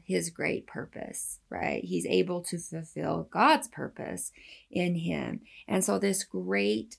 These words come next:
Assyrian city, this great wicked city, whom he was very frightened to go to, when he was eventually willing to go and prophesy, the inhabitants of this city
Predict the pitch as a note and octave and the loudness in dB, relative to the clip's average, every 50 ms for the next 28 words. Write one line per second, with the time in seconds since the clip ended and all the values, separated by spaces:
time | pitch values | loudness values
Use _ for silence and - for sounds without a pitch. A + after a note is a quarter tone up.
0 | _ - - - - - - F#3+ F#3+ - - - F3 F3+ F3+ F3+ E3+ - - D#3+ | _ -2 0 0 0 2 4 4 4 4 4 2 2 0 -2 -2 -2 -2 -2 -2
1 | D#3+ D#3+ E3 - E3 D#3+ E3+ E3+ - - - - E3+ F3+ F3+ F#3 F#3 - - - | -2 0 0 0 0 -2 -2 -4 -6 -8 -6 -2 0 2 4 4 4 2 -2 -6
2 | F3 F3 G#3 A3+ A3+ A#3 A#3+ A3 G#3+ - - - - F3+ E3+ F3 F3 E3+ E3+ F3 | -2 0 2 2 2 2 2 2 0 -2 -4 -2 -2 -2 0 0 0 0 0 -2
3 | E3+ - - - - - - - _ _ _ G3 G3 - F#3 F3+ F3+ F3+ F3+ F3+ | -2 -6 -10 -20 -20 -20 -20 -20 _ _ _ 0 2 2 4 4 4 2 2 2
4 | F3+ F3+ F3 E3+ - F#3 F#3 F3 E3+ - - F3+ E3 D#3+ E3 - - G#3 G3+ F#3+ | 2 0 -2 -4 -6 -6 -6 -4 -4 -2 -2 0 0 -2 -4 -6 -2 2 2 2
5 | - - - E3+ E3+ - E3+ F#3 F#3 F3+ - - - - _ _ _ _ _ _ | 2 0 0 0 0 0 0 -4 -6 -8 -10 -16 -18 -18 _ _ _ _ _ _
6 | _ _ _ - - - G3+ - F3+ F3+ E3+ E3+ G3+ F#3+ F3+ - - - - F3+ | _ _ _ -20 -18 -16 -14 -14 -14 -14 -12 -6 -4 -4 -4 -4 -6 -10 -16 -16
7 | F#3 F#3 F#3 F3+ F3+ _ _ _ - F3 F#3+ F#3 F#3 F3+ F3+ F#3 F3 F3 F#3+ F#3+ | -18 -18 -18 -20 -20 _ _ _ -4 -2 0 2 2 2 0 -2 -4 -4 -4 -4
8 | F#3 F3 E3 E3 E3 D#3 D#3 E3 E3 - - - - _ _ _ _ _ _ _ | -4 -4 -2 -2 0 0 0 -2 -4 -6 -8 -10 -16 _ _ _ _ _ _ _
9 | _ _ - F3+ D#3+ G3+ A3 A#3+ A3 A3 - G3+ G3 F#3 F3+ F3 E3 E3 E3 D#3+ | _ _ -6 0 4 6 8 8 6 6 2 2 2 2 2 0 0 -2 -2 -2
10 | D#3 D#3 D#3+ D#3+ D#3+ E3 E3 E3 D#3+ - _ _ _ _ _ _ - - F#3+ F#3 | -2 -2 -2 -2 -2 -4 -4 -6 -10 -14 _ _ _ _ _ _ -4 -2 0 2
11 | F3+ F3 E3+ E3+ E3+ E3 E3+ - E3+ E3+ D#3+ - F3 E3+ F3 - - E3+ E3 - | 2 2 2 2 2 0 0 0 -2 -4 -6 -4 -4 -4 -4 -4 -8 -10 -8 -6
12 | F#3 F#2 - - - - F3 - E3+ E3 - - - G3+ E3+ E3+ F3 F3 E3+ F3 | -4 -2 -2 -2 -2 -4 -6 -6 -8 -12 -16 -16 -10 -8 -6 -4 -2 -2 4 4
13 | F3 F3 - - F#3 F3+ F3 - F3 E3+ - - E3+ E3+ - - - - E3+ D#3 | 4 4 4 -2 -6 -8 -8 -8 -10 -10 -8 -8 -6 -4 -2 -4 -2 -4 -4 -4
14 | E3+ E3+ - E3 E3 E3+ - - - | -4 -4 -2 -2 -4 -4 -6 -8 -12